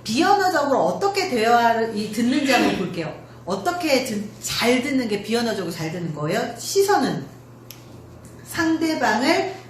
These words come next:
마주치고, 그쵸? 고개는 끄덕끄덕 해주고, 그리고 자세가 보통 어떠냐면, 내가 이 사람하고 얘기를 하다가 잘 듣는다 하면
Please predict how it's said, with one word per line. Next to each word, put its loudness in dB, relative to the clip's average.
마주치고, -2
그쵸? -4
고개는 4
끄덕끄덕 -2
해주고, 2
그리고 2
자세가 0
보통 -4
어떠냐면, -4
내가 2
이 -2
사람하고 0
얘기를 -2
하다가 -2
잘 2
듣는다 2
하면 0